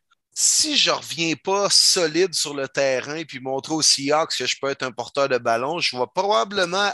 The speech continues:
être caissier au Walmart l'année prochaine. » Ouais,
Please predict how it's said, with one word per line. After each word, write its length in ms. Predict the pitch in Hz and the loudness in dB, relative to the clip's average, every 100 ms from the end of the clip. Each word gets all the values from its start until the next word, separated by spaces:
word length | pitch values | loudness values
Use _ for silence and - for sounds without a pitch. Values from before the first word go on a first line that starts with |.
| - | -2
être 220 | 147 135 - | -2 -4 -4
caissier 800 | 185 175 147 - - 165 190 180 - - - | 0 0 2 2 0 -4 -8 -12 -18 -20 -12
au 200 | 123 127 | -8 -2
Walmart 500 | 139 156 147 160 160 - | 2 2 2 0 0 -2
l'année 220 | 131 131 | -4 -6
prochaine. » 600 | - 113 - 110 101 98 _ _ | -6 -6 -4 -4 -8 -14 _ _
Ouais, 720 | 113 131 156 175 185 190 185 | -8 0 2 4 2 0 -2